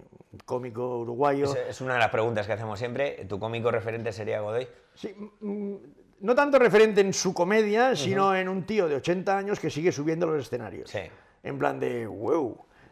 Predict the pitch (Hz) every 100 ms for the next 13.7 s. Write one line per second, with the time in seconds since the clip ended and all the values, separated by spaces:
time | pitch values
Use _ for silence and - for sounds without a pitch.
0 | _ - 147 147 147 151 156 156 190 -
1 | 113 95 82 147 120 156 180 180 139 143
2 | 160 156 123 113 127 120 127 160 175 165
3 | 160 156 147 143 135 156 160 151 147 143
4 | 147 135 135 135 131 123 123 123 165 151
5 | 143 127 151 156 147 147 131 143 147 156
6 | 208 202 160 131 127 123 120 117 127 123
7 | - - - - - _ 139 175 - 160
8 | 143 131 135 127 131 127 113 110 139 151
9 | 135 113 170 160 127 120 123 160 123 120
10 | 127 170 143 139 143 131 123 139 110 120
11 | 110 135 127 104 - - - - - 139
12 | 139 117 135 123 175 180 156 147 135 147
13 | 131 113 110 - 120 -